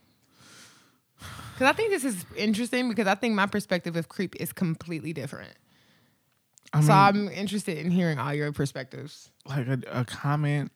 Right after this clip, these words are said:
Speaker 2: it could be in person or, you know, through n-, online means or whatever. It's just, like,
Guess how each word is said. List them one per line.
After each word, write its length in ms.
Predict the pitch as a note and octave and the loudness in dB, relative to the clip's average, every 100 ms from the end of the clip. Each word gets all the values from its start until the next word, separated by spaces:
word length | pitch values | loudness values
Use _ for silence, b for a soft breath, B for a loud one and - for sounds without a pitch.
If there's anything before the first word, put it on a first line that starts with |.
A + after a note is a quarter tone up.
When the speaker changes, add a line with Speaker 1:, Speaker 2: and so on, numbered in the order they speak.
| - | -6
Speaker 2:
it 200 | C3 B2 | -2 -2
could 120 | C3 | 0
be 180 | B2+ A2 | 0 4
in 160 | B2 | 4
person 640 | A#2+ B2+ B2 - A#2+ A#2+ A#2 | 4 2 0 2 2 4 2
or, 840 | - A2+ A2+ A2 A2 A2 G#2+ G#2 F#2+ | 0 -2 -2 -2 -4 -4 -6 -8 -4
you 160 | C3+ | 0
know, 300 | A2+ G2+ A2 - | 2 0 -4 -6
through 500 | A2+ A2+ G#2+ A2 A2 A2+ - _ _ E4+ _ - | -6 -6 -6 -8 -10 -14 -18 _ _ _ _ -2
n-, 300 | A2+ C4+ A3+ - | -2 -2 -10 -4
online 520 | A2+ A2+ A2 A2 A2 | 0 2 2 0 0
means 320 | A2 G#2+ A2 G#2 | 0 0 -2 -2
or 40 | |
whatever. 380 | G#2+ G#2+ G2+ G#2 | -4 -4 -4 -6
It's 200 | G2+ G#2+ | -6 -6
just, 240 | A2+ G#2 | -6 -6
like, 220 | G#2 G#2 | -4 -6